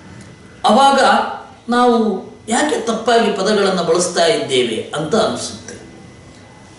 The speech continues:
ಕೆಲವೊಂದು ಕಡೆ ಕೊಪರ್ನಿಕಸ್ ಅನ್ನುವ ವ್ಯಕ್ತಿ ಚಿತ್ರಣವನ್ನ ಕೊಡಬೇಕಾದ್ರೆ ಅವನು ಹೇಳ್ತಾನೆ, ಕೊಪರ್ನಿಕಸ್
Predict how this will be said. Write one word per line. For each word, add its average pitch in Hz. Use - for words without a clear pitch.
ಕೆಲವೊಂದು 339
ಕಡೆ -
ಕೊಪರ್ನಿಕಸ್ 311
ಅನ್ನುವ 254
ವ್ಯಕ್ತಿ -
ಚಿತ್ರಣವನ್ನ 233
ಕೊಡಬೇಕಾದ್ರೆ 190
ಅವನು 302
ಹೇಳ್ತಾನೆ, 247
ಕೊಪರ್ನಿಕಸ್ 302